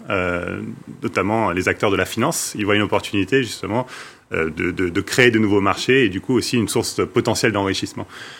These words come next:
Euh, donc c'est, c'est vraiment au début des années deux mille qu'on voit, euh, cet engagement, euh, de la part, en fait,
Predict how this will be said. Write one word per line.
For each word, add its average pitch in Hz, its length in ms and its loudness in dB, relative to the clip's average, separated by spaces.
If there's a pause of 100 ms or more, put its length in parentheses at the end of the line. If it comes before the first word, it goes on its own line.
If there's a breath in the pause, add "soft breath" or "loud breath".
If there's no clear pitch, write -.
(240 loud breath)
Euh, 107 180 -2
donc 95 280 2
c'est, 110 180 4
c'est - 160 0
vraiment 113 160 6
au 127 80 4
début 117 300 4
des 107 120 -4
années 107 160 4
deux 101 120 4
mille 120 180 2
qu'on 107 160 -4
voit, 113 480 4
euh, 92 320 2
cet - 260 -4
engagement, 98 640 0
euh, 92 120 -8 (240)
de 113 80 2
la 98 120 2
part, 107 300 2
en 87 60 -4
fait, - 340 -4